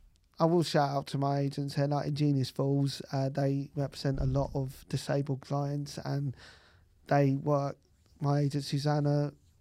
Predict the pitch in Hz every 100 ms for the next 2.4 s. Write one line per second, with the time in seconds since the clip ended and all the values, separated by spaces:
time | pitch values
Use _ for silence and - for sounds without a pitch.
0 | _ - 143 143 - - 156 151 143 135
1 | 147 135 147 143 143 143 143 - 156 -
2 | 143 143 -